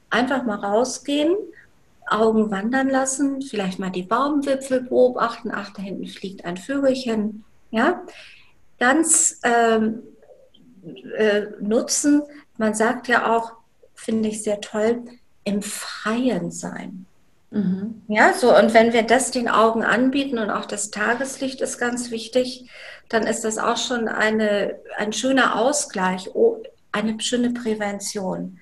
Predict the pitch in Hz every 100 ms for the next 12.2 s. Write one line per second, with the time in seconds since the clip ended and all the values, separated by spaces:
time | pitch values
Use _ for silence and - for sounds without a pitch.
0 | _ - - - - - 247 262 254 -
1 | 240 233 226 208 - 214 214 - 196 196
2 | 202 - 196 208 208 202 190 185 202 196
3 | 196 190 185 180 175 - 185 - 175 185
4 | 190 196 185 - 247 - - _ _ _
5 | - _ _ - _ _ - - 208 196
6 | - 180 180 - 220 233 220 - 208 196
7 | 208 226 - - 180 185 - 185 180 -
8 | - - 208 220 202 262 - 294 294 220
9 | 208 214 - 247 233 269 247 262 254 254
10 | 262 - 262 240 233 214 214 208 196 208
11 | 214 - 185 185 - - - 247 208 202
12 | 254 -